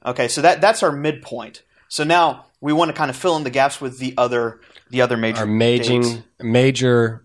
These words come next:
Speaker 2: rest point, sort of the center,
Speaker 1: Right.
Speaker 2: is this council
Speaker 1: Right.
Speaker 2: that repudiates Arianism.
Speaker 1: Right.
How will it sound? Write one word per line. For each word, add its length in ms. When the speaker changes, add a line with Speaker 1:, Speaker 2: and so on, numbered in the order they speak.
Speaker 2:
rest 380
point, 480
sort 140
of 80
the 60
center, 760
Speaker 1:
Right. 220
Speaker 2:
is 580
this 640
council 580
Speaker 1:
Right. 340
Speaker 2:
that 240
repudiates 640
Arianism. 540
Speaker 1:
Right. 360